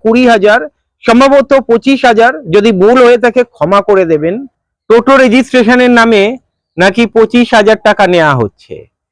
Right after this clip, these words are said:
এখানেই ক্ষেপে উঠেছে টোটো চালকরা। আইএনটিটিইউসি তৃণমূলের সংগঠন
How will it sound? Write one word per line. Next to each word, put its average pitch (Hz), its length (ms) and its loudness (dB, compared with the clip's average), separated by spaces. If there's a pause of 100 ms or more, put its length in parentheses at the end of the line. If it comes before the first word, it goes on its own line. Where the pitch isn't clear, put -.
(140)
এখানেই 233 460 0
ক্ষেপে 233 300 -2
উঠেছে 226 420 0
টোটো 180 320 -2
চালকরা। 117 580 -4 (520)
আইএনটিটিইউসি 247 1400 0 (420)
তৃণমূলের 262 560 2
সংগঠন 208 760 -2